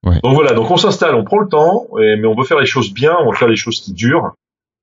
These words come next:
Speaker 2: et on veut vraiment, euh, amener une cohérence globale, et pas juste de dire, waouh, on a sorti, euh, la console qui fait le buzz parce que, euh, il y a trois, euh, trucs qui clignotent à droite à gauche.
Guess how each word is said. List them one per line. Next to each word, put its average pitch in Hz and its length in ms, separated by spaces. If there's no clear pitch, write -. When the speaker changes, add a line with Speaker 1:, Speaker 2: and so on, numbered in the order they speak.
Speaker 2:
et 92 100
on 95 80
veut 120 220
vraiment, 117 560
euh, 95 340
amener 98 240
une 110 140
cohérence 107 560
globale, 107 560
et 78 120
pas 110 120
juste 117 260
de 98 80
dire, 98 260
waouh, 110 220
on 87 40
a 87 80
sorti, 113 420
euh, 90 100
la 90 80
console 101 360
qui 95 100
fait - 140
le 85 60
buzz 113 280
parce 85 160
que, 104 100
euh, 85 400
il - 400
y - 60
a - 60
trois, 104 420
euh, 80 80
trucs 101 180
qui 95 160
clignotent 92 360
à - 20
droite 85 160
à 87 60
gauche. 78 240